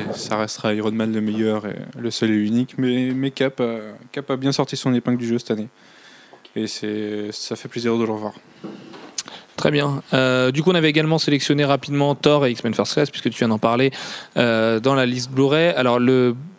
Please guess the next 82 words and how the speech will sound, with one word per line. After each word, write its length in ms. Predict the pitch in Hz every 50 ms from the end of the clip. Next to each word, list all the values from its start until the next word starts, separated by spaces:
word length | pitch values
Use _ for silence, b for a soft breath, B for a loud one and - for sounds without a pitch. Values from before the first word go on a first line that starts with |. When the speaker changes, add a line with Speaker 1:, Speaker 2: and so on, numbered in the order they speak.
| - 156
Speaker 2:
Blu-ray 340 | 151 160 165 160 170 165
d'X-Men 360 | 151 143 147 139 - 160 156 143
First 200 | - 151 135 -
Class 160 | 160 151 -
en 40 | 131
particulier 360 | 123 - - - - 135 131
est 80 | 120
très 220 | - - - 165 156
bien, 340 | 147 143 139 139 139 139 - -
il 80 | -
est 40 | 110
très 200 | - - - 156
riche 240 | 143 143 143 135 -
en 40 | 135
bonus, 280 | 127 127 120 127 127
des 80 | 127 120
bonus 240 | 113 117 120 120 110
de 80 | 107
Speaker 1:
Puis 140 | 104 - 131
il 40 | 135
y 20 |
a, 40 | 123
Speaker 2:
qualité. 220 | - - 113 123 135
Speaker 1:
puis 220 | - - - 120
il 20 |
y 40 | 110
a 20 | 113
une 60 | 117
multiples 400 | 120 113 117 - 131 117 110 113
éditions 360 | 107 110 113 - - 113 104
en 40 | 101
plus 160 | - - 104
de 240 | 107 104 107 107 110 110 - -
Speaker 2:
Et 80 | 120
il 80 | 120 117
y 40 | 98
a 40 |
plein 340 | 120 - - - 170 151 139
d'éditions 540 | 127 120 117 127 - - - 123 127 127 113
et 80 | 110 110
elles 100 | 107 104
sont 160 | - - 113
toutes 160 | - - -
plutôt 260 | - - 113 - 120
jolies 320 | 113 113 107 101 101 104 110
en 60 | 107
plus 220 | 107 - - 104
de 40 | 95
ça, 200 | 95 - 101 104
donc, 240 | 101 101 98 - -
euh, 80 | 95 -
voilà, 240 | - - 90 92 92 95 98
on 60 | 98
va 60 | 95
pas 120 | - -
se 80 | 104 -
plaindre. 280 | - 139 147 156 143 - B B B B B B
Le 120 | B - 151
Blu-ray 260 | 151 156 156 160 156
de 40 | 151
Thor 200 | - 185 175 156
est 60 | 135
très 180 | - - 170 175
bien 140 | 180 180 170
aussi, 400 | 160 160 - - 170 175 180 - -
un 120 | 160 156
peu 140 | 139 - 147
plus 260 | 139 - 196 214 196
avare 300 | 190 175 165 175 180 175
qu'Iron 260 | - - 147 139 139 139
Man 300 | 143 139 147 147 143 139
et 120 | 127 123
Iron 140 | 123 123 127
Man 280 | 131 131 127 127 131
deux 120 | 127 139 135
en 100 | 131 123
bonus, 300 | 120 123 123 143 160 160
donc 140 | 156 123 -
c'est, 160 | - 120 120
c'est 160 | - - 117
assez 160 | 117 - -
dommage. 360 | 156 143 131 135 160 156 127